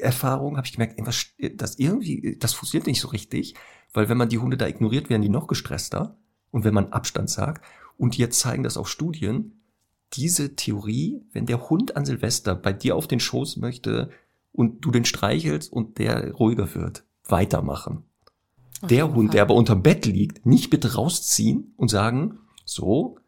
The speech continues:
Speaker 1: Conny und Marc haben gesagt, Körpernähe ist super, weil Oxytocin ausgeschüttet wird, jetzt rubbel ich dich mal durch. Also es, ne, ne,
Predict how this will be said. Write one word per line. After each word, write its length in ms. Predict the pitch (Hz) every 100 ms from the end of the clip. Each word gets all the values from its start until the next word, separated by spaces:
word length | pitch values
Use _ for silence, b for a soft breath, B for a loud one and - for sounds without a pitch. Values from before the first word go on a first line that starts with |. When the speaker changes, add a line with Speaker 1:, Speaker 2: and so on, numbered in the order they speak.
| _
Speaker 1:
Conny 300 | - 107 127
und 120 | 98
Marc 260 | 90 117 131
haben 160 | 127 123
gesagt, 360 | 107 110 127
Körpernähe 540 | - 110 117 104 101 -
ist 120 | -
super, 520 | 107 110 143 185 - -
weil 180 | 78
Oxytocin 640 | 78 - 95 101 - - -
ausgeschüttet 600 | 131 151 143 139 127 135
wird, 140 | 127
jetzt 140 | - -
rubbel 300 | 127 156 110
ich 80 |
dich 160 | 110 104
mal 100 | 104
durch. 360 | 98 - - - B B B B _
Also 240 | - 92 -
es, 220 | - -
ne, 120 | -
ne, 220 | 117 -